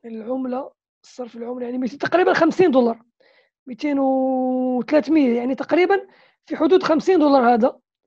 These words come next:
في حدود خمسين دولار، بس ممكن نلاقيه أقل بكتير، أقل بكتير، بكتير، بكتير، ممكن تلاقيه بتسعة دولار وقي-، ربما.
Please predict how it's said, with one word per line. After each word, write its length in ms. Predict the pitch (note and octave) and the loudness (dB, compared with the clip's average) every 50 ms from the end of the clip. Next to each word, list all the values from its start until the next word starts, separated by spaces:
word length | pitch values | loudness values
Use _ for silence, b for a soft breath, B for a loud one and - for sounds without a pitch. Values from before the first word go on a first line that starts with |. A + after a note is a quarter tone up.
| _ _ _ _ _ _ _ _ _ _ _ _ | _ _ _ _ _ _ _ _ _ _ _ _
في 80 | - C4 | -8 -6
حدود 200 | C#4 D4 E4 C#4+ | -2 -2 -2 0
خمسين 360 | - - C#4 - - D#4 D4 | 0 -2 -2 -2 -2 -2 0
دولار، 260 | C4+ C#4 C#4 D4 D#4 | 2 2 4 2 2
بس 220 | D4+ D4+ - - C#4+ | 2 -4 -6 -4 -4
ممكن 320 | E4 E4+ - - D#4+ C#4+ | -6 -6 -4 -8 -6 -4
نلاقيه 400 | C#4+ C#4+ D4 - D#4+ E4+ E4+ B3 - - _ _ _ - | -2 -2 0 0 0 0 -2 -2 -8 -16 _ _ _ -16
أقل 340 | C#4+ - - - G#4 F#4 E4+ | -12 -4 -2 0 0 2 0
بكتير، 800 | D#4 - - - F4+ F4+ F4+ F4 F4+ F4+ F4 F4 C#4+ G3+ - - _ _ _ _ _ b b b b b b b b _ _ _ _ _ _ _ _ | 0 -2 -2 0 0 0 2 2 0 0 -2 -2 -6 -8 -10 -14 _ _ _ _ _ b b b b b b b b _ _ _ _ _ _ _ _
أقل 340 | - C4+ - - D#4 D#4+ C#4+ | -12 -10 -6 -4 -2 -2 0
بكتير، 460 | A#3+ C4 C4 - - D4 D4+ D4+ C4+ | -2 -2 -6 -6 -4 -2 -2 -2 -2
بكتير، 340 | A#3+ B3 A#3 - - C#4 B3 | -4 -6 -8 -6 -6 -6 -4
بكتير، 260 | A3 G#3+ - - A3+ A3+ | -4 -8 -8 -8 -8 -6
ممكن 120 | B3 B3+ | -8 -8
تلاقيه 200 | - D4+ D4 C#4+ | -8 -4 -4 -4
بتسعة 320 | G#3 G#3+ C4 - B3+ B3 B3 | -4 -4 -6 -4 0 0 2
دولار 320 | A#3 C4 B3+ A#3+ A3+ A3 | 2 2 0 0 0 -2
وقي-، 260 | A3 - - A3+ A3 A3 A3+ A3+ A#3 A3+ A3+ A#3 A#3+ A#3+ | -4 -8 -10 -12 -10 -8 -8 -8 -8 -10 -12 -14 -12 -10
ربما. 380 | A#3 G#3 A#3 A3 G#3+ A3 - | -10 -8 -8 -8 -10 -12 -16